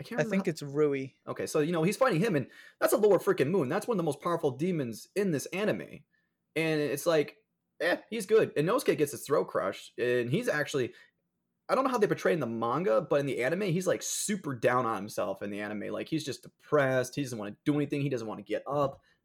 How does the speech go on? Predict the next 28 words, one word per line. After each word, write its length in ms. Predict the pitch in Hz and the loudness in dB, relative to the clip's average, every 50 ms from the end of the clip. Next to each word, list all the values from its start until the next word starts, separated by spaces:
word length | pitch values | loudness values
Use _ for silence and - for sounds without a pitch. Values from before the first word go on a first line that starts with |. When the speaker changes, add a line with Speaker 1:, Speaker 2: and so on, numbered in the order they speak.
| _ - | _ -16
Speaker 1:
Nothing. 480 | 113 107 117 123 110 - - 101 - _ _ _ _ _ _ _ _ _ _ _ - | -12 -8 -6 -6 -6 -6 -8 -12 -14 _ _ _ _ _ _ _ _ _ _ _ -4
So 140 | - - 202 | -2 0 0
his 100 | 240 226 | 0 0
character 280 | - 247 226 202 202 170 | 2 2 2 2 2 0
has 80 | - | 0
completely 400 | - 131 - - 190 185 160 151 | -2 -6 -2 0 0 2 2 0
changed 720 | 151 - - - 175 170 175 156 123 110 101 - - - - _ _ _ _ _ _ - | -2 -4 -4 -2 -2 -2 0 -2 -4 -4 -8 -12 -14 -18 -20 _ _ _ _ _ _ -2
after 440 | 147 156 160 156 - 147 123 117 - - | -2 0 0 0 0 0 0 -2 -2 -2
having 180 | 131 156 147 147 | -2 0 0 0
his 140 | 123 107 - | -2 -4 -4
throat 220 | - 147 151 143 | 0 2 2 2
crushed 240 | 139 - 131 107 - | 2 0 -2 -2 -2
and 60 | 123 | -6
just 120 | 110 107 - - | -10 -8 -6 -4
absolutely 420 | 123 131 131 - 113 107 104 104 - | -4 -4 -4 -4 -4 -6 -6 -6 -6
beat 200 | 131 120 107 - | -8 -8 -6 -4
down, 220 | 113 104 98 98 92 | -6 -6 -6 -6 -12
which 120 | 107 - | -10 -8
is 80 | 135 123 | -8 -4
really 180 | 131 175 247 262 | -2 -2 0 2
weird 140 | 196 175 135 | 2 2 2
to 60 | 123 | 2
see 160 | - - 165 - | 0 0 0 0
'cause 140 | - 110 117 | 0 -4 -2
Inosuke 260 | 123 175 214 - - | -2 -2 -2 0 0
is 140 | - 123 131 | 0 2 2
all 120 | 123 120 | 2 2
like, 240 | 123 113 110 - | 2 0 0 -4